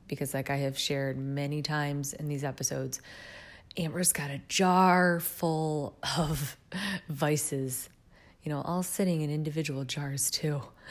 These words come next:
Depending on the day, I'm like, "Eh, which one am I gonna go for?" <laughs> Eeny, meeny, miny, mo. <laughs>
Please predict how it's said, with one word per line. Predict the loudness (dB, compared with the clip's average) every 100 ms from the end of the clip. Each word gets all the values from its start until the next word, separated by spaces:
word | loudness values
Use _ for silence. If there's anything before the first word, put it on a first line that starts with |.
| 0 0 0
Depending | 0 4 4 4
on | 2
the |
day, | 2 2
I'm | 2
like, | 0 -2 -4
"Eh, | -4 -4 -4 -6 -6 -6
which | -6 -4
one | -4 -4
am |
I | -4
gonna | -4 -2
go | -2 0
for?" | 2 2 2 0 -4 -4 -2
<laughs> | -2 4 2 2 -12 -12 -12 -12 -10 -10 -8 -10 -12 -16 -4
Eeny, | 0 0
meeny, | 4 4 4
miny, | 4 2 2
mo. | 4 4 6 4
<laughs> | 2